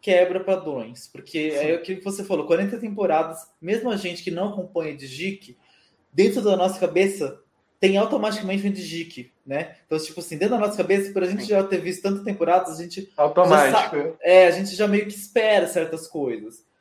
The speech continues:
Speaker 1: Então, ter essas quebras, por mais que às vezes sejam prejudiciais pra,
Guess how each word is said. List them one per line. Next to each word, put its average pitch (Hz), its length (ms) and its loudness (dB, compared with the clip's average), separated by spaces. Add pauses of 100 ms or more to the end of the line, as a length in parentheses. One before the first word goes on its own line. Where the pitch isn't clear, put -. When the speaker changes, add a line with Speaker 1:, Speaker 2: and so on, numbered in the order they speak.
(260)
Speaker 1:
Então, 185 320 2
ter 208 80 4
essas 233 340 0
quebras, 175 640 -2 (1080)
por 165 160 2
mais 190 280 4
que 220 60 2
às 180 140 4
vezes 165 440 -2
sejam 147 400 -2 (680)
prejudiciais 151 1000 0
pra, 117 520 -2